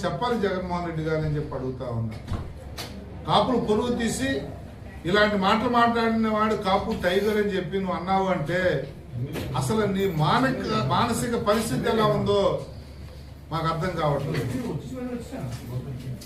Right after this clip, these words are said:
అదే కాకుండా చాలా నీ పేపర్లో కానీ, నీ టీవీలో కానీ, నీ సోషల్ మీడియాలో కానీ, నీ మనుషులు పెట్టే గ్రూపుల్లో కానీ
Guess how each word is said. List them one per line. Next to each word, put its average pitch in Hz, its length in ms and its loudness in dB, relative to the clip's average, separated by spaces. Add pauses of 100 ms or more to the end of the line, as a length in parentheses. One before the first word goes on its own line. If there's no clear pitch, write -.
(100)
అదే 269 320 8
కాకుండా 208 680 4 (1400)
చాలా 247 680 6 (360)
నీ 220 200 4 (1000)
పేపర్లో 240 540 4
కానీ, 220 300 2
నీ 214 140 2
టీవీలో 240 480 2
కానీ, 208 340 4 (120)
నీ 185 100 0
సోషల్ 233 420 2
మీడియాలో 220 480 4
కానీ, 196 300 2 (400)
నీ 208 100 4
మనుషులు 214 360 2
పెట్టే 233 220 4
గ్రూపుల్లో 214 600 0
కానీ 190 440 2